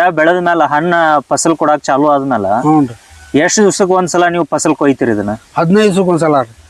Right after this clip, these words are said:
Speaker 1: ಹದಿನೈದು ದಿವ್ಸಕ್ಕೆ ಒಂದ್ಸಲ ಕೊಯ್ತೀರಿ?
Speaker 2: ಹೌದ್ರಿ.
Speaker 1: ಒಂದೊಂದ್ ಗಿಡ ಎಷ್ಟ್ ಕೆ ಜಿ ಫಸಲ್ ಕೊಡ್ತೈತ್ರಿ?
Speaker 2: ಆದ್ರಿ ಸರ, ಒಂದೊಂದ್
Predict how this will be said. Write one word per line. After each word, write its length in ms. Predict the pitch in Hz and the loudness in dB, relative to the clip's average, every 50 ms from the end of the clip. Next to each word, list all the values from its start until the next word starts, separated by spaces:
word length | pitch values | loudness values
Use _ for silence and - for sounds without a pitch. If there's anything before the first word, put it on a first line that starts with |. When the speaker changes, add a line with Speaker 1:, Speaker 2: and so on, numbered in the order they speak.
| - - - | -10 -6 -4
Speaker 1:
ಹದಿನೈದು 240 | 127 120 131 143 147 | -4 0 0 2 2
ದಿವ್ಸಕ್ಕೆ 280 | 143 - 165 131 147 | 2 2 0 -2 0
ಒಂದ್ಸಲ 260 | 131 127 - 127 127 | -2 -2 -2 -2 -4
ಕೊಯ್ತೀರಿ? 320 | 117 - 120 107 110 175 180 | -2 0 0 0 2 2 2
Speaker 2:
ಹೌದ್ರಿ. 260 | 170 147 123 - - _ _ _ _ - | 2 0 -2 -4 -10 _ _ _ _ -4
Speaker 1:
ಒಂದೊಂದ್ 360 | 131 143 151 170 175 175 170 | -2 0 0 2 2 2 2
ಗಿಡ 120 | 170 170 180 175 165 165 170 165 | 2 2 2 4 4 2 2 0
ಎಷ್ಟ್ 380 | 151 156 156 - - - 185 170 156 151 143 139 131 127 123 - | 0 -2 -2 -4 -4 -2 0 2 4 4 4 2 2 0 0 0
ಕೆ 120 | - 143 | 0 0
ಜಿ 120 | 131 143 156 | 2 2 0
ಫಸಲ್ 280 | - 147 131 - 131 | 0 -2 -2 -2 -2
ಕೊಡ್ತೈತ್ರಿ? 520 | 110 - 104 98 - 104 95 - 110 107 - _ _ _ _ _ _ _ _ _ _ _ - _ _ _ - _ _ _ - - _ _ - - _ _ _ _ _ _ - - | -2 -2 -4 -4 -4 -6 -6 -8 -12 -14 -14 _ _ _ _ _ _ _ _ _ _ _ -20 _ _ _ -20 _ _ _ -20 -20 _ _ -20 -20 _ _ _ _ _ _ -4 -2
Speaker 2:
ಆದ್ರಿ 320 | 156 175 180 170 185 175 | 0 0 2 2 2 0
ಸರ, 160 | - 202 190 | 0 0 0
ಒಂದೊಂದ್ 580 | 196 190 180 185 185 190 196 208 202 196 196 | 0 2 2 2 0 2 0 0 0 2 2